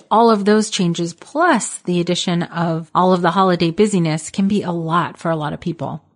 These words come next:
So for this episode, I am bringing you an encore of our episode on how to manage holiday stress,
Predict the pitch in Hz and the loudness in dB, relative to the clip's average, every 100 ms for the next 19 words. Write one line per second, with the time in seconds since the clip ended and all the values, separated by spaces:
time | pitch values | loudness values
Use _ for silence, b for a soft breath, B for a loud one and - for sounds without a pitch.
0 | _ - 233 254 277 285 233 214 208 190 | _ -2 0 2 0 0 -2 2 2 2
1 | 196 214 220 190 190 190 190 185 170 165 | 2 2 4 2 2 2 4 2 2 0
2 | - 202 214 208 175 156 151 170 - 190 | 0 2 2 0 -2 -2 -2 -6 -4 0
3 | 202 185 208 214 - 180 170 - 180 175 | 2 2 2 0 2 2 2 0 -2 0
4 | 170 - 240 277 - 214 185 175 175 - | -2 0 0 0 2 2 2 0 -2 0
5 | 165 165 151 156 - 170 139 - - | 0 0 -2 -6 -6 -6 -6 -10 -16